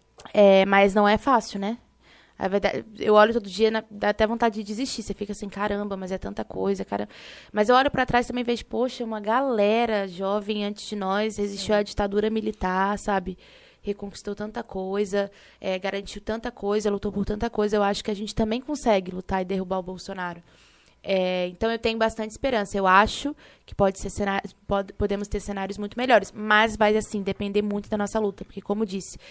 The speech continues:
Speaker 1: na minha opinião, o golpe tá anunciado, né? Nós vamos precisar aí, é, garantir que ele não seja colocado em curso.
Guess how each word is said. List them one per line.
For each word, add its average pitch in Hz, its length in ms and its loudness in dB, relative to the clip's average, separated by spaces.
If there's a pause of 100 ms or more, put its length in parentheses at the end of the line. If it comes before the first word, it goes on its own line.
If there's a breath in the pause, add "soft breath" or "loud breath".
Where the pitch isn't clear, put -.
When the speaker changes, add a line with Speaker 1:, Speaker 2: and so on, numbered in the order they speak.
(180 loud breath)
Speaker 1:
na 202 120 0
minha 226 100 2
opinião, 233 400 2
o 254 60 -4
golpe 226 320 -2
tá 254 160 0
anunciado, 233 680 6
né? 190 200 -4 (320 loud breath)
Nós 202 160 0
vamos 202 180 0
precisar 208 520 0
aí, 208 420 -2 (340 soft breath)
é, 185 640 0
garantir 208 480 0
que 208 80 -2
ele 214 120 2
não 214 200 0
seja 220 320 0
colocado 214 380 0
em 226 80 -6
curso. 196 460 -6